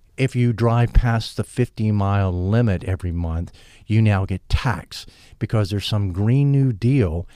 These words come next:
and you're polluting the world up more than you're allowed to pollute up, because we decided in the Democratic Party or whatever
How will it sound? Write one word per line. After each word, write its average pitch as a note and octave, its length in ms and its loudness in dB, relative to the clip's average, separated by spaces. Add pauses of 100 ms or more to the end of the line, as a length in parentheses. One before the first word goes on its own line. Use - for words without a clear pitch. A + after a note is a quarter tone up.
(180)
and G#2+ 180 0
you're C3+ 140 2
polluting C3 580 2
the G#2 100 0
world A#2+ 380 0
up F#2+ 160 -4
more G#2 240 0
than F#2+ 180 -2
you're G2 200 -2
allowed G2 260 -4
to A2 80 -8
pollute G2+ 340 -2
up, B2+ 220 -2 (300)
because A2 500 0
we A#2+ 220 0
decided G2+ 640 -2
in G2 80 -4
the F#2+ 80 -2
Democratic G2 500 -4
Party A#2 340 -4
or F2+ 60 -6
whatever F#2 320 -4